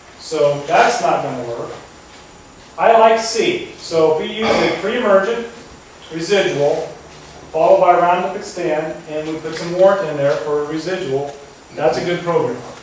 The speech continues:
okay? That was, that was, I used that at the Elwood site, it looked really good. How about D? No, we're getting our chemicals mixed up here, we're getting our traits mixed up.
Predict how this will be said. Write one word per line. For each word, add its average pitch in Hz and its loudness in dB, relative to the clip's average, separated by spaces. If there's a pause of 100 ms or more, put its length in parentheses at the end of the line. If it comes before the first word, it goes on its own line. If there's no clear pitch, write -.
okay? - -6
That - 0
was, - -4 (300)
that 156 -2
was, 175 0
I 160 2
used 170 2
that 170 6
at 175 -2
the 156 0
Elwood 143 4
site, 135 -4
it 147 -10
looked 135 -8
really 135 -4
good. 143 -2 (300)
How - 0
about 208 4
D? 180 -2 (3000)
No, 151 0
we're 147 -6
getting 196 -2
our 156 -4
chemicals 190 -2
mixed 143 -8
up 139 -4
here, 139 -6
we're 135 -6
getting 165 -6
our 143 0
traits 180 0
mixed 139 -10
up. - -8